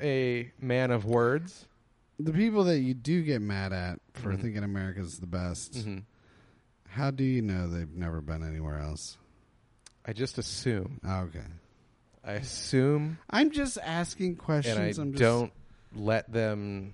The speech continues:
Speaker 1: sway me.
Speaker 2: Right.
Speaker 1: Even if they literally speak the words like, "Here's my passport and here are all the stamps." And I'm like, "What? Are you showing me your Chuck E. Cheese loyalty card, you hayseed?"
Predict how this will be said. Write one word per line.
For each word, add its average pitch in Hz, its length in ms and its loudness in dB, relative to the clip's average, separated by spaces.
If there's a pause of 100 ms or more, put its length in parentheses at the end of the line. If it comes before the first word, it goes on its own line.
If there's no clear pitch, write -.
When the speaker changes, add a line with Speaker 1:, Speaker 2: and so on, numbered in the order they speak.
(120)
Speaker 1:
sway 104 440 0
me. 95 260 -10 (680)
Speaker 2:
Right. 65 240 -10 (260)
Speaker 1:
Even 117 240 -2
if 117 160 -2
they 110 160 2
literally 107 360 2
speak - 400 -2
the 107 100 0
words 107 360 2
like, 104 200 0
"Here's 120 340 2
my 107 140 0
passport 131 800 6
and 104 400 -4 (380)
here 123 200 2
are 110 40 4
all 107 120 4
the 98 100 -4
stamps." 139 600 4
And 120 80 0
I'm 110 60 -2
like, 107 240 0
"What? 143 640 10 (440)
Are 135 180 8
you 175 340 8
showing 247 520 12
me 269 100 6
your 139 140 6
Chuck - 480 12
E. 165 80 2
Cheese 233 600 12
loyalty 277 520 12
card, 294 420 10
you 214 120 8
hayseed?" 254 760 8